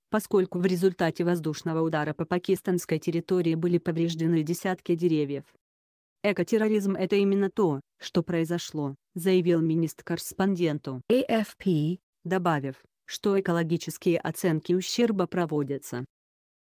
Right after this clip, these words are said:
Speaker 1: «Мы будем стучаться во все соответствующие международные органы, включая оон, чтобы поднять этот вопрос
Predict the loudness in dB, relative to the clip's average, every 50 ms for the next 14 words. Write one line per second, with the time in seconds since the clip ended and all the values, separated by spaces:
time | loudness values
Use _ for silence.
0 | _ -2 0 0 0 2 0 0 0 0 -2 -2 0 -2 -2 0 0 0 -2 -2
1 | -2 -2 -2 0 0 -2 -2 2 2 2 2 2 0 -2 -2 0 0 0 0 -2
2 | -2 -4 -2 0 0 0 0 -2 0 2 2 4 2 2 0 0 0 0 2 2
3 | 2 2 2 2 2 2 0 0 0 0 2 2 2 2 2 0 -2 -6 _ _
4 | _ _ -8 -2 -2 -2 0 0 2 2 4 4 2 0 0 2 2 2 2 0
5 | -2 _ _ -18 -14 -4 -2 0 0 0 0 0 0 2 2 2 0 0 -4 -6
6 | -4 -4 -4 -2 -2 -4 -4 0 0 0 0 -2